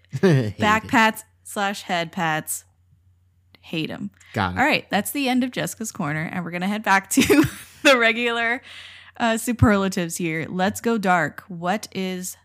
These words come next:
Speaker 2: the best villain, Rico?
Speaker 1: Ooh. Oh, man. This is a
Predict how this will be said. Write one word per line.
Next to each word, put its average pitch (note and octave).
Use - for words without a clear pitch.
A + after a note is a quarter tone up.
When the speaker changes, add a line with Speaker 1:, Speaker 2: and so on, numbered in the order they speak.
Speaker 2:
the F#3+
best G3+
villain, F#3+
Rico? -
Speaker 1:
Ooh. B2
Oh, C3
man. G#2
This A#2+
is A#2+
a B2+